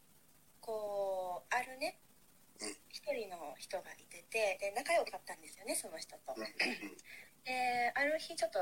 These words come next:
Speaker 1: ラインで、
Speaker 2: うん。
Speaker 1: 話を聞いてほしいと
Speaker 2: うん。
Speaker 1: 言われて、文字でですね。
Speaker 2: うん。
Speaker 1: で、こう、文字でメッセージで交換をしてて、ちょっとまあ、
Speaker 2: うん。
Speaker 1: その人の、まあ、職場のちょっと愚痴という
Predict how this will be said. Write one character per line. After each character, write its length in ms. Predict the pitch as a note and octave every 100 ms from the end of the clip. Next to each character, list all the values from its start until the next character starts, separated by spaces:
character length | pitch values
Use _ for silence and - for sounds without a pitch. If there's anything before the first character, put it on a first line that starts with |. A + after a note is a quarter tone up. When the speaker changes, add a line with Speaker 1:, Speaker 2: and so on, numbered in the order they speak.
| E3+
Speaker 1:
ラ 140 | C#4
イ 160 | F4 E4
ン 120 | D4+
で、 320 | D4 B3 - - - - -
Speaker 2:
う 60 | -
ん。 220 | B2 A2+ - - - - - - - - - - - - - - - - - -
Speaker 1:
話 420 | - - - -
を 40 | -
聞 140 | -
い 40 | F4
て 100 | -
ほ 120 | F3+ -
し 160 | -
い 40 | -
と 100 | - - - - - - - -
Speaker 2:
う 100 | -
ん。 180 | - -
Speaker 1:
言 140 | - G#3
わ 80 | F#3
れ 100 | F3+
て、 200 | - D#3
文 120 | B3+
字 120 | D#4
で 80 | F#3
で 120 | D3+
す 140 | D3+ -
ね。 160 | A3 A#3+ - - - - - - - - - -
Speaker 2:
う 40 |
ん。 40 | A3+
Speaker 1:
で、 160 | A3 -
こ 240 | G3+ G3+
う、 40 | B3+
文 80 |
字 120 | A#3 G3+
で 80 |
メ 140 | F#3+ A#3+
ッ 40 |
セ 200 | B3 G3
ー 40 | F3+
ジ 120 | -
で 180 | D#3+ D#3+
交 100 | A3 G#3
換 240 | A3 G3+
を 60 | G#3
し 80 | G#3
て 140 | G#3+
て、 400 | - A3+ A#3 G3
ち 100 | -
ょ 20 | -
っ 40 |
と 80 | - -
ま 80 |
あ、 20 | E5+
Speaker 2:
う 40 |
ん。 20 | - - - - - - -
Speaker 1:
そ 240 | - D4+
の 160 | D4 C#4+
人 260 | - B3
の、 360 | B3+ F4+ F#4+ F#4+ - -
ま 80 | -
あ、 40 | E3
職 360 | - - G3
場 120 | F#3+ F#3
の 120 | F#3
ち 100 | G3
ょ 40 |
っ 20 |
と 100 | F#3+ D3+
愚 160 | G3
痴 180 | - -
と 120 | E3
い 140 | D#3+
う 60 | D#3+